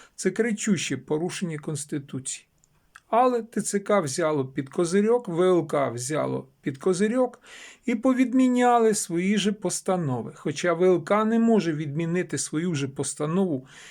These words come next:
яку прийняли раніше. Але так же ж сказав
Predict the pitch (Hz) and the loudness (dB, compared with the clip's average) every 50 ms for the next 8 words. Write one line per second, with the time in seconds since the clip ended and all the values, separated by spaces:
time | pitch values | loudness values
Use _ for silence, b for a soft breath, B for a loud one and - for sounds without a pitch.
0 | B B B - 139 139 - 202 190 147 - 151 165 190 190 185 165 143 139 135 | B B B -4 -4 -2 -2 -2 -4 -2 0 0 0 2 2 0 2 2 0 0
1 | 135 139 147 151 127 107 104 - - - - _ _ _ _ _ _ _ _ _ | 0 -2 -2 -2 -4 -6 -6 -10 -12 -14 -16 _ _ _ _ _ _ _ _ _
2 | _ _ _ _ _ _ _ - - 143 139 135 131 127 131 - 139 147 160 165 | _ _ _ _ _ _ _ -10 -6 -4 -2 0 -2 -2 -2 -2 -4 -4 -2 -2
3 | 180 214 226 208 - - _ _ _ _ _ _ _ - - - - - 151 123 | -4 -4 -4 -6 -10 -12 _ _ _ _ _ _ _ -10 -10 -8 -2 -2 -2 -2
4 | 107 139 143 151 170 190 - | 0 0 0 0 -2 -4 -6